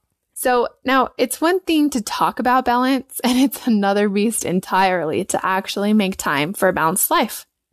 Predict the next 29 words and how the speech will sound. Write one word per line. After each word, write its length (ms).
And 400
I 320
know 580
that 140
we 160
are 120
all 160
so 180
busy. 500
I 260
am 200
busy, 580
and 500
it 80
is 160
so 480
hard 300
to 120
step 440
away 340
from 300
things 420
we 160
think 320
we 140
need 260
to 100
get 220
done 320